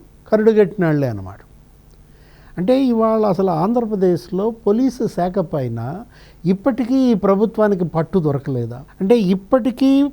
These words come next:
పోలీసు శాఖలో జగన్మోహన్ రెడ్డి పట్టు సడలలేదా? అంటే బ్లాక్ షీప్, అదేదో సినిమాలో రజనీకాంత్ ఏంటి, "మెమ్మెమే" ఏదో బ్లాక్ షీప్ అంటుంటాడు ఒకడు. ఆ? ఇప్పుడు ఆ బ్లాక్ షీప్ను గుర్తించడంలో వైఫల్యమా, ఏరివేతలో వైఫల్యమా?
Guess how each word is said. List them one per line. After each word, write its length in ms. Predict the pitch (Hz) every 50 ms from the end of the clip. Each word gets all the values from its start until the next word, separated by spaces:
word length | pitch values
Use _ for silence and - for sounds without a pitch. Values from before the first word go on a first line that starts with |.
| - - - -
పోలీసు 520 | 226 233 262 277 269 - - - 185 165 143 -
శాఖలో 760 | - 185 190 208 - - 190 196 202 208 220 240 269 302 311 - - - - - - -
జగన్మోహన్ 720 | 143 180 208 226 240 233 233 240 226 180 180 202 196 190
రెడ్డి 680 | 185 202 208 202 196 240 233 220 208 202 208 208 214 208 - -
పట్టు 260 | 185 180 180 - 233 190
సడలలేదా? 920 | - - - 131 123 147 165 170 165 147 131 127 120 113 104 104 107 127 - - - - - - - - - - - - - - - - - - - - - - - - -
అంటే 160 | 175 180 208
బ్లాక్ 460 | 196 156 123 117 143 160 175 175 - -
షీప్, 300 | - - 143 131 110 - - -
అదేదో 260 | 160 180 190 175 185 175
సినిమాలో 520 | - 226 202 214 214 208 202 190 180 175
రజనీకాంత్ 720 | 165 175 175 185 180 190 170 - 156 151 143 135 131 -
ఏంటి, 420 | 165 160 165 160 151 170 170 170 175
"మెమ్మెమే" 580 | 170 175 170 170 175 170 165 165 165 165 165
ఏదో 140 | 160 156 160
బ్లాక్ 340 | 139 139 160 170 170 151 -
షీప్ 320 | - - 170 170 156 -
అంటుంటాడు 520 | 151 143 135 - 139 127 117 131 123 123 120
ఒకడు. 260 | 110 135 131 101 95 - - - - - - 147
ఆ? 60 | 160 196 - - - - - - -
ఇప్పుడు 200 | - - 214 220
ఆ 40 |
బ్లాక్ 540 | 190 151 135 131 143 165 185 220 262 247 -
షీప్ను 420 | - - 254 269 226 - 277 247 226
గుర్తించడంలో 1300 | 139 107 101 143 156 160 - - 262 262 254 - - 262 226 240 240 240 233 226 220 208 190 175 147
వైఫల్యమా, 800 | 143 160 170 170 - 185 180 175 170 170 165 170 175 190 220 247
ఏరివేతలో 1000 | 233 196 165 180 202 214 202 220 208 190 190 185 180 - 196 190 202 220 240 240
వైఫల్యమా? 640 | 190 147 143 131 - - 127 127 131 131 127 -